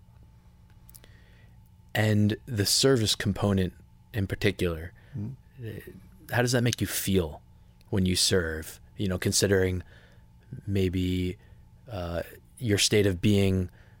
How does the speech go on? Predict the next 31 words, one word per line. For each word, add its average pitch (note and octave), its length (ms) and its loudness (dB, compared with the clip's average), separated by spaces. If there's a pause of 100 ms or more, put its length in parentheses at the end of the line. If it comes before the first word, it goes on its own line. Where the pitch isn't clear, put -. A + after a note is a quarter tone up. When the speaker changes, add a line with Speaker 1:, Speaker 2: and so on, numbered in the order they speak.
(320)
Speaker 1:
before G#2 440 2
your G2+ 120 4
service F2+ 720 0 (640)
and F#2 100 -2
then F2+ 120 0
reflecting F#2 500 0
on F2+ 120 4
your E2+ 100 0
state F2 260 0
of E2+ 120 -6
being F2 220 -2
after. F2 400 -2
Speaker 2:
Hmm. E2+ 60 0
Speaker 1:
How G#2+ 120 2
does, G2+ 180 0 (100)
how B2 100 0
does A#2+ 120 2
it G2+ 100 -2
change F#2+ 400 0
you F2 160 -2
once F2+ 220 -4
you - 60 -4
feel, F#2 380 -2 (380)
"Okay, F2 540 -4
I, F#2 60 -8
I F2+ 40 -4
just - 280 -2
really E2+ 240 -4
served E2 520 -4
someone"? D#2+ 500 -10 (800)
Speaker 2:
Hmm. F2+ 380 -8